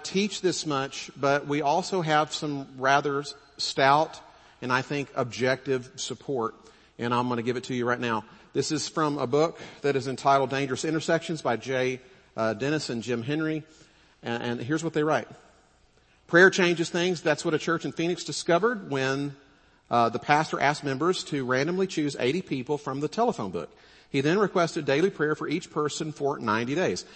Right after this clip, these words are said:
At the same time, he asked members to choose another eighty names from the directory. But the second list was simply laid aside and nobody prayed for those people. Okay, you get the picture?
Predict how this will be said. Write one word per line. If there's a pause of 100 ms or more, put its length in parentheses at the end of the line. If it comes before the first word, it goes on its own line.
(160)
At
the
same
time,
he
asked
members
to
choose
another
eighty
names
from
the
directory. (640)
But
the
second
list
was
simply
laid
aside
and
nobody
prayed
for
those
people.
Okay,
you
get
the
picture?